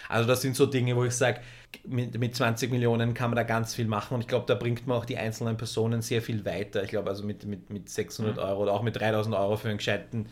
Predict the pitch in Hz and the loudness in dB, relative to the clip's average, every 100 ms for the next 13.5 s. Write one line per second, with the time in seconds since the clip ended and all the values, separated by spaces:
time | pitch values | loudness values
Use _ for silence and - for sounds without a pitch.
0 | - - - 104 90 110 110 - 117 107 | -14 -20 -16 -12 -6 -4 -4 -4 -2 -2
1 | - 104 110 110 110 110 107 117 113 117 | 0 0 2 2 2 2 2 -2 -4 -2
2 | 120 120 117 - - - - - - 117 | 0 2 2 0 -6 -12 -18 -10 -6 4
3 | 143 147 143 151 135 135 127 139 143 135 | 6 8 8 4 4 6 4 2 -2 2
4 | 123 - 127 117 113 113 135 110 110 110 | 0 0 -4 -2 0 2 2 2 0 0
5 | 107 104 117 110 104 - - - 117 113 | 0 0 -2 -2 -4 -12 -20 -8 -6 -4
6 | 104 110 110 110 104 107 110 107 - 110 | -2 0 0 0 -2 -2 0 0 0 0
7 | 104 - 104 - - - - 110 120 120 | 0 0 -4 -6 -20 -20 -12 -4 -4 -2
8 | 110 - - - - 110 113 - - 113 | -6 -8 -16 -10 -2 0 2 -2 0 0
9 | 104 110 104 - 113 92 98 92 - - | 2 0 0 -2 -4 -2 -6 -8 -10 -8
10 | 80 85 85 _ - 85 85 - - 98 | -8 -8 -12 _ -14 -12 -14 -16 -4 -2
11 | 98 104 90 92 98 98 95 90 87 98 | -2 -6 -6 -6 -4 -4 -6 -6 -6 -6
12 | 98 92 - 107 - 104 92 101 98 98 | -6 -8 -8 -8 -4 -4 -2 -8 -6 -8
13 | - 101 101 98 98 | -8 -6 -6 -4 -6